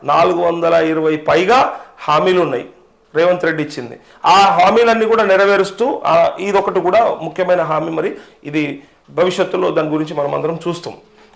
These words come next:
అయితే ఇందులో కూడా ఏం చెప్తున్నారంటే మార్గదర్శకాలు ఖరారైనాయట, నిర్మాణానికి మూడు నమూనాలు వచ్చినాయట, మూడు రకాలైన నమూనాలు ఉన్నాయి. So మహిళ పేరు మీదనే మంజూరు చేస్తామంటున్నారు.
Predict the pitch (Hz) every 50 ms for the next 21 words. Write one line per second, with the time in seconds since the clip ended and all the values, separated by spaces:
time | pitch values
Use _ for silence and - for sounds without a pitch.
0 | _ 170 170 190 185 185 196 220 220 208 214 214 202 196 208 220 - 214 208 196
1 | 185 240 226 175 165 175 190 196 196 196 196 196 190 190 190 190 190 170 165 170
2 | 175 175 180 175 170 170 165 170 233 240 202 185 180 180 185 180 180 175 185 185
3 | 196 170 180 214 214 202 180 180 190 185 185 185 175 160 - - 143 131 123 127
4 | 110 - - - - _ _ _ - 160 185 190 190 196 190 185 180 185 175 170
5 | 165 160 151 147 143 147 - 175 180 180 175 175 170 165 170 202 - - - -
6 | - - _ _ _ - 180 170 165 170 190 196 208 202 202 196 196 185 190 180
7 | 185 190 196 180 160 165 165 185 175 170 175 165 170 185 160 156 156 151 156 160
8 | 156 160 220 - -